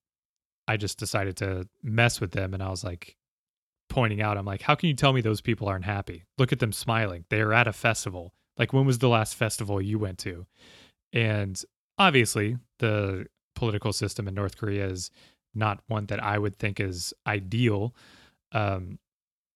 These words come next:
but there are people, you are able to find happiness in situations. But when you bring in the concept of competition and capitalism, that really makes it where people have to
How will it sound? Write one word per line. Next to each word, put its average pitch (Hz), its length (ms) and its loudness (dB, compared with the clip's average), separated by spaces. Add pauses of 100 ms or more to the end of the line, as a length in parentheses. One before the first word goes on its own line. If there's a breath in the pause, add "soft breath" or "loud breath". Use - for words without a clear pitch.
(100)
but 127 220 4
there 131 260 4
are 135 200 6
people, 131 460 2
you 127 220 -2
are 139 180 4
able 131 220 4
to 120 80 2
find 117 340 2
happiness 104 580 0
in 98 80 -8
situations. 92 920 -6 (500)
But 123 160 4
when 117 160 4
you 110 180 -2 (600)
bring 113 460 2
in 123 340 4
the 113 80 2
concept 113 640 0
of 92 360 -4 (640)
competition 127 840 2
and 98 300 -4
capitalism, 98 840 -2 (460 soft breath)
that 104 300 0
really 104 440 0 (1000)
makes 120 460 4
it 107 140 2
where 113 260 2
people 113 380 0
have 113 360 0
to 95 400 -2